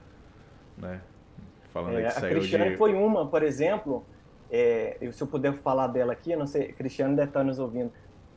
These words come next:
Speaker 2: A Cristiane é uma que eu, ah, eu, ela tá morando, ah, ah, aqui no Canadá, ela trabalha pra um, uma empresa, é, ela trabalha pra uma empresa no Brasil, global também, com, com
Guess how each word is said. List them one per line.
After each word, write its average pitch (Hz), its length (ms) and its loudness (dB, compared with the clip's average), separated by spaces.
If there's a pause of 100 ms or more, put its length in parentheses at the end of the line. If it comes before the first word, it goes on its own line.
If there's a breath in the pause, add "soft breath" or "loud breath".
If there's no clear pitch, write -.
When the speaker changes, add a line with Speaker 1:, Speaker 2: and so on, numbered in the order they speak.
(220)
Speaker 2:
A 170 80 -6
Cristiane 208 440 2
é 247 60 8
uma 220 300 4
que - 140 -4
eu, 165 240 0
ah, 143 340 4
eu, 139 240 0
ela 143 220 2
tá 175 160 -2
morando, 170 640 0
ah, 123 400 -2
ah, 120 400 -2
aqui 127 180 -8
no 131 100 -2
Canadá, 127 580 0
ela 135 160 -2
trabalha 127 380 0
pra - 140 -4
um, 127 260 -2
uma 123 100 -2
empresa, 117 800 -4 (720)
é, 107 640 -6
ela 117 160 -4
trabalha 120 380 0
pra 123 100 -8
uma 123 60 -2
empresa 123 280 -4
no 123 100 0
Brasil, 117 400 -2
global 139 460 2
também, 127 480 -2
com, 113 300 -6 (120)
com 110 360 -8